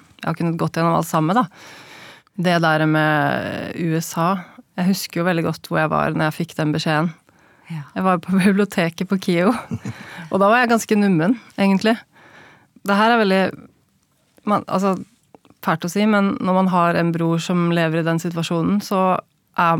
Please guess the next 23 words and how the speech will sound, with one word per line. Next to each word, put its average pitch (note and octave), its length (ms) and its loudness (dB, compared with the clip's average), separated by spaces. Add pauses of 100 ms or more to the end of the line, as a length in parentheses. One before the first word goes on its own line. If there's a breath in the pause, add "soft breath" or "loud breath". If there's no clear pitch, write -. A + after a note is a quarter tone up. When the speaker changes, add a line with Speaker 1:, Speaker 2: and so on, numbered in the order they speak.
Speaker 1:
har F3+ 100 -2
man F#3 120 0
tenkt F#3 280 -2
veldig F3+ 440 0
mange D#3+ 200 2
ganger D#3+ 240 0
gjennom D#3+ 300 0
da, G3 100 0 (100)
den E3+ 200 0
dagen E3 400 0
den - 120 -2
personen D#3+ 560 -2
ikke F#3 220 -2
er E3 140 2
der E3 80 0
lenger. F#3+ 340 2
Speaker 2:
Mm. F3 240 -4 (1200 loud breath)
Speaker 1:
Og, F3+ 600 4
ehm, F3+ 240 2 (1300 loud breath)
det G#3 80 0
var B3 340 4 (520)
den G#3+ 300 4
nummenheten, F#3+ 840 2